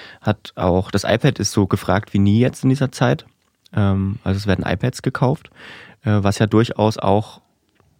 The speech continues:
ähm, ein Zeichen dafür sein kann, dass mehr Leute jetzt bereit sind, eben auf so einem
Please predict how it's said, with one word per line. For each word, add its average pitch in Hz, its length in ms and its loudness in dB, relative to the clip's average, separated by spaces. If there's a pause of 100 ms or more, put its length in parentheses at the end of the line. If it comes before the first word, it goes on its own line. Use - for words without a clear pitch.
(180)
ähm, 98 320 2
ein - 40 -2
Zeichen 107 300 0
dafür 104 220 0
sein 101 260 0
kann, 98 320 -2
dass 92 280 -4
mehr 98 280 0
Leute 101 300 0
jetzt - 160 -8
bereit 87 320 -2
sind, 110 180 -2
eben 107 260 0
auf 95 120 -2
so - 120 -4
einem 104 300 2